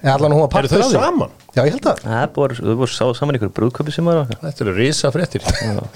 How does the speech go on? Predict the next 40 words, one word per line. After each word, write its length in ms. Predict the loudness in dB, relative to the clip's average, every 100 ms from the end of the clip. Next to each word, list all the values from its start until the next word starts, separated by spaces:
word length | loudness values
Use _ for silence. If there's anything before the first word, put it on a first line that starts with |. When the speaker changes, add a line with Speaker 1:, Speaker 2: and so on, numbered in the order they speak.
| -14 -4
Speaker 1:
Ég 40 | 0
er 60 |
með 100 | 0
buttur 300 | 2 0 2
á 20 | 0
púlsinu 360 | 2 2 0
þegar 160 | -2 -2
kemur 200 | -2 0
að 60 | 0
þessu, 140 | -2 -6
sko. 120 | -8
Speaker 3:
Já. 260 | -8 -6 -4
Speaker 2:
Já, 300 | -2 0 -2 -6 _ -6
þetta 300 | -6 -2 2
er 100 | 0 0 -12
Megan 440 | -4 -2 0 0
Thee 200 | 0 -2
Stallion. 680 | -2 -2 0 2 2 -2 -8 -18 -10
Um, 600 | -4 -2 0 0 0 -2 -6 -16 -20 -20 -18 -18 -18 _ _ _ _ -4
heldur 240 | -2 0
betur 160 | 0 0
stóra 440 | 0 0 2 2 2
fréttir 400 | 0 -2 -2 0
sem 160 | 2
að, 360 | 2 2 0 0
uh, 160 | 0 0
Ormslefin 600 | 0 -2 -2 -4 -2 -2
Speaker 3:
Já, 140 | -2 0 0
svona 160 | 0 0
undir 120 | 2
Speaker 2:
dúkkar 160 | 2 2
Speaker 3:
lokin. 100 | 0
Speaker 2:
upp 60 |
með, 220 | 0 -2 -4 -10
eh, 100 | -2
svona 160 | 0 2
rétt 160 | 0
í 40 | 0
lokin. 240 | 0 -4 -10 -20 -20 -20 -20 -8 0
Herðu, 240 | 2 2